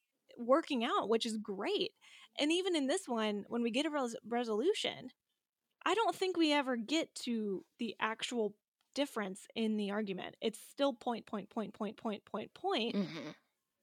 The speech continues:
Speaker 1: And I think, I think it's on purpose. I think, I think they're doing this for a reason.
Speaker 2: Mm-hmm.
Speaker 1: But I'm just like, "My God, these two cannot, like, to your point, "let it, let anything go," and they always have to have the last word." <laughs>
Speaker 2: I,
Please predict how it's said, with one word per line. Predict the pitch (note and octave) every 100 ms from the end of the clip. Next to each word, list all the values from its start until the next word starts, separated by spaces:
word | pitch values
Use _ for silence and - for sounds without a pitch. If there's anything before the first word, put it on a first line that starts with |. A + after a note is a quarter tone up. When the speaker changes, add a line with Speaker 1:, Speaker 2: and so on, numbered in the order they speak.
| _ _ -
Speaker 1:
And | D4 D4 C#4+ - - -
I | A#3 B3 C#4
think, | D#4 -
I | G#3
think | G3+
it's | A#3
on | E4
purpose. | E4+ C#4 D4 C#4+ - -
I | -
think, | G#3+ A#3 B3+ - _ _ -
I | G#3 G#3
think | G#3+ A3
they're | A3+
doing | A3+ A3+
this | C4 C4+
for | D4 D4+
a | D4
reason. | A#3 A3+ A3 A3 A#3 _ _ _ _ _ -
Speaker 2:
Mm-hmm. | G3 F3 D3+ C#3
Speaker 1:
But | A#3+
I'm | B3+ B3
just | B3
like, | A#3 G3+ A3+
"My | B3
God, | G3+ A3 F3+ F#3
these | A#3+
two | - D4
cannot, | - G3+ G3+ A3 A#3 G#3
like, | G#3 -
to | -
your | A3 A#3
point, | A3 F#3+ F#3+ _ _
"let | G3 G#3+
it, | A#3 A#3 -
let | G#3 A3
anything | B3 C#4 D4
go," | C4 F3+ F3+ - - -
and | A#3
they | G#3+
always | - G#3 G#3
have | G#3
to | G#3+
have | G3 F3
the | F3
last | G3+ -
word." | - - C4+ G4
<laughs> | C4+ - - - - - _ _ _ _ _ _ -
Speaker 2:
I, | G#3+